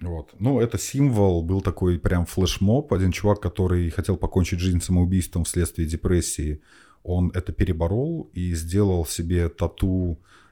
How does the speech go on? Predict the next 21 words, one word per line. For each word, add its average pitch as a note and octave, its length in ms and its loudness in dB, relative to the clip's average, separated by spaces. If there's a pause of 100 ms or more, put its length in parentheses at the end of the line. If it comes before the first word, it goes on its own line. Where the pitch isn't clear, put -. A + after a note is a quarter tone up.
(100)
а, D#2+ 140 -2
точку - 280 0
с E2 60 -2
запятой. C3 560 0
Это - 100 -6
такой - 200 -8
си-, - 200 -10
символ, G#2+ 300 2
что - 140 -4
моя F2+ 120 4
история F2 240 0
ещё D#2+ 160 0
не E2+ 80 4
закончена. D2 480 -4
Это D2 120 -6
не D2 100 -2
точка, A2 320 0
а C#2+ 40 -4
точка - 280 -8
с - 20 -8
запятой. - 440 -10